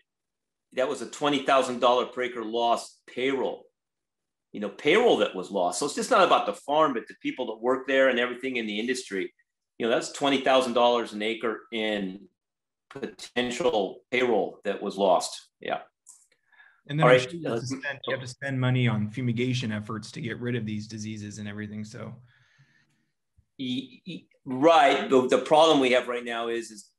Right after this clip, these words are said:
Speaker 1: of course, our challenge is that we, well, it's not really my challenge at my age, it's your challenge. <laughs> It's your challenge. You know, we don't have the fumigants to, you know, we can't kill the verticillium, can't kill the macrophomina.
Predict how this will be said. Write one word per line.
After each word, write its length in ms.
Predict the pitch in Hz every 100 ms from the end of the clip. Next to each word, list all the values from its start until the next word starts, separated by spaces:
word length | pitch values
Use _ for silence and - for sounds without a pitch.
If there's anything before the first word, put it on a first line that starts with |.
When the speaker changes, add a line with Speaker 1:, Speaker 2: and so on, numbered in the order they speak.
| _
Speaker 1:
of 140 | 117
course, 240 | - 117 104
our 140 | 117
challenge 420 | 117 131 113 113
is 140 | 107 104
that 140 | 117
we, 220 | 107 107 _ _ _ _
well, 200 | 135 123
it's 120 | 113 -
not 140 | 120
really 120 | 113
my 160 | 104 104
challenge 400 | - 107 104 98
at 120 | -
my 160 | 127 139
age, 220 | 104 101
it's 160 | 104
your 160 | 135 135
challenge. 480 | 131 101 90 107 101 _ - -
<laughs> 360 | - - - - 240 - 240 - - -
It's 140 | 127
your 160 | 151 220
challenge. 540 | - 170 135 139 156 175 _ _ _ _
You 80 | 156
know, 100 | 147
we 160 | 135 185
don't 280 | 214 190 147
have 560 | 180 196 147 139 139 135 _ _ _ _
the 60 | 135
fumigants 580 | 156 165 160 151 147
to, 80 | -
you 280 | - _ 185
know, 40 |
we 100 | 147
can't 260 | 147 190 165
kill 180 | - 180
the 80 | 156
verticillium, 580 | 151 135 190 180 101 - _ _ -
can't 180 | 160
kill 160 | - 170
the 60 | 135
macrophomina. 680 | 123 117 101 98 95 87